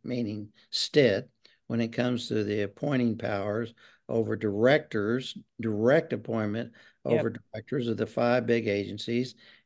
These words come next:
Speaker 1: and have turned the, uh, the, uh, boards and commissions into nothing more than nothing at
Speaker 2: Rubber
Speaker 1: all.
Speaker 2: stamps. Yep,
Speaker 1: Yeah,
Speaker 2: rubber stamps.
Speaker 1: exactly. So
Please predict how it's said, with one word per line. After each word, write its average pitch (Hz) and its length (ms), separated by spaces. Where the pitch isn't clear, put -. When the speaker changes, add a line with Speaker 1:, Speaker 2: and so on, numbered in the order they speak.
Speaker 1:
and 120 160
have 120 160
turned 143 500
the, 107 420
uh, 104 340
the, 110 380
uh, 104 240
boards 135 520
and 110 140
commissions 120 720
into 120 240
nothing 120 500
more 117 500
than 113 460
nothing 120 360
at 117 100
Speaker 2:
Rubber 131 180
Speaker 1:
all. - 180
Speaker 2:
stamps. 147 420
Yep, 151 200
Speaker 1:
Yeah, 110 120
Speaker 2:
rubber 147 300
stamps. 139 240
Speaker 1:
exactly. 104 220
So 107 320